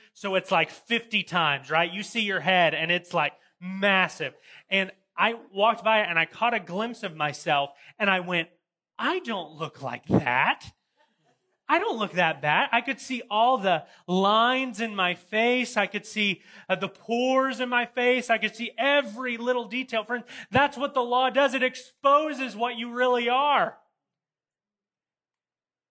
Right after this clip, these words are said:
And it's not overly flattering. It's not.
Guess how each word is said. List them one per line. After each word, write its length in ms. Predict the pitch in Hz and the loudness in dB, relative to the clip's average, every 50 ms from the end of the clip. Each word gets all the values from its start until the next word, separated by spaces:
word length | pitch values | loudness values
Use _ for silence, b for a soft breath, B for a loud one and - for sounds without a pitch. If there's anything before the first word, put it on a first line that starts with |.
| _ _ _ _ - | _ _ _ _ -4
And 120 | 233 226 233 | -2 -2 -2
it's 200 | 247 240 240 247 | -2 -4 -6 -6
not 320 | 247 247 254 269 277 277 | -2 0 0 2 2 2
overly 440 | 254 254 233 208 240 226 220 220 208 | 2 0 0 -4 -6 -6 -6 -8 -8
flattering. 760 | - - - - 220 220 220 254 277 294 269 196 165 151 156 139 _ _ _ _ _ _ _ _ _ _ _ _ _ _ _ _ 254 247 _ _ _ _ _ _ _ _ _ _ _ _ _ _ _ _ _ _ - | -10 -12 -6 -2 2 4 4 4 4 2 0 -4 -6 -8 -14 -20 _ _ _ _ _ _ _ _ _ _ _ _ _ _ _ _ _ _ _ _ _ _ _ _ _ _ _ _ _ _ _ _ _ _ _ _ -20
It's 160 | 202 - - | -16 -10 -4
not. 640 | 226 214 226 262 311 330 311 180 - - - - | 0 2 4 4 4 4 4 2 0 -4 -12 -20